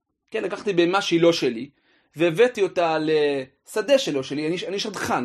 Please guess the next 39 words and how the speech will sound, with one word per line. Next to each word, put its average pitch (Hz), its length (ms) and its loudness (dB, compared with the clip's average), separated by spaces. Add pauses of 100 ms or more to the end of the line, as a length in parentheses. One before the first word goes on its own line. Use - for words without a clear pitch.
כן? 190 180 -2 (420)
ועל 151 180 0
זה 202 140 4
הגמרא 202 260 0
שואלת, 127 520 0 (340)
מעמיד 156 640 -4 (120)
פשיטא. 311 380 0 (760)
ברור 226 300 0
שאם 302 220 2
הוא 220 180 0
מעמיד 185 400 0
בפועל 190 380 2
את 202 80 -6
הבהמה, 156 460 0 (180)
הוא 156 140 -2
יהיה 165 120 6
חייב. 135 380 -2 (460)
למרות 220 240 -2
שהבהמה 214 360 2
לא 247 80 4
שלו, 247 340 4
במקור, 220 600 0 (840)
הוא 214 120 0
עשה 254 220 2
את 277 40 2
זה 285 80 -4
בעצמו, 220 360 -2
הוא 175 240 2
ממש 214 180 -4
לקח 220 320 0
בהמה 170 380 0
והביא 147 300 -2
אותה 240 160 0
למקום 175 420 -2
וגרם 143 400 -2
ממש 190 240 -2
נזק 220 240 -2
ב-, 165 80 0
בידיים. 151 600 0